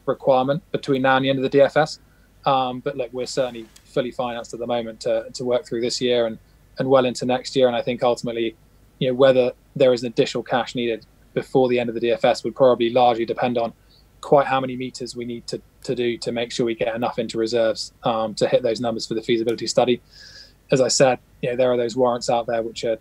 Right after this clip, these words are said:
which are pretty close to the money at the moment. Um, and obviously, you know, the covid, which is out, out and about, who knows quite, um, what impacts that may or may not have. I mean, as I said, you know, thankfully we've been, you know, largely unaffected by it to date. Um, but obviously you can't,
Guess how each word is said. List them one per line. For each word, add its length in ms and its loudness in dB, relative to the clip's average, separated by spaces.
which 240 -6
are 40 -6
pretty 200 -2
close 300 0
to 100 -10
the 60 -2
money 220 0
at 60 -6
the 60 -4
moment. 300 -4
Um, 460 0
and 80 8
obviously, 520 2
you 80 0
know, 140 2
the 120 -10
covid, 400 2
which 200 -6
is 100 -4
out, 200 0
out 140 -2
and 80 -8
about, 360 0
who 100 -6
knows 220 -4
quite, 300 -2
um, 260 -8
what 260 6
impacts 360 -4
that 160 -2
may 140 -2
or 80 0
may 120 -6
not 140 -8
have. 200 0
I 40 -14
mean, 140 -10
as 120 -8
I 80 -4
said, 320 -2
you 80 -10
know, 60 -10
thankfully 420 -4
we've 180 -4
been, 240 0
you 80 -2
know, 60 -4
largely 340 4
unaffected 520 -2
by 200 2
it 60 -12
to 120 -2
date. 280 4
Um, 340 -4
but 120 -2
obviously 320 -4
you 100 -8
can't, 300 -2